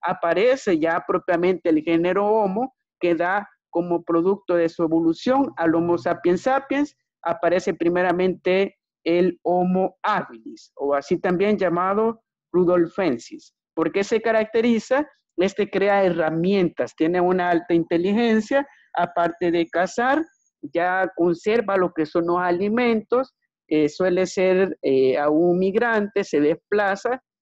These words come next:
sin embargo, suele tener mayor instancia en cuanto a sus asentamientos.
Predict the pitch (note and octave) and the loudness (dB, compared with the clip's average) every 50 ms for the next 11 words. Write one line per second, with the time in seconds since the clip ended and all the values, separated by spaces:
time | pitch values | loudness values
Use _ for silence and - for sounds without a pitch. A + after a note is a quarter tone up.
0 | _ _ - G#3 A3 A3+ A#3 A3 G3 G#3 G3 G3 F#3 G3 F#3+ - - F#3+ F3 F3+ | _ _ -6 -2 -2 0 0 0 0 0 0 0 0 -2 -4 -2 -2 -2 0 0
1 | F3 - F3 E3+ F#3 G#3 A3 G#3+ G#3 F#3 F3 F3 E3 E3 E3 E3 _ - F3+ F3 | -2 -2 -2 -2 -2 -2 -2 -2 -2 0 0 2 2 2 0 0 _ -2 -2 -2
2 | F3 - F3 E3 D#3 D3+ - D#3 D#3+ D#3+ D3+ D3+ - - D#3+ D#3+ D#3+ D3+ - D#3 | 0 0 0 0 0 0 -2 -4 -2 -2 -2 -2 0 0 0 0 0 -2 -2 -2
3 | C#3+ D3 C3 - - B2 A#2+ A#2+ - B2 A2+ - A#2 A2+ A2 - _ _ _ _ | -2 -2 -2 -2 -4 -6 -6 -4 -4 -6 -6 -6 -8 -16 -18 -20 _ _ _ _
4 | _ _ _ | _ _ _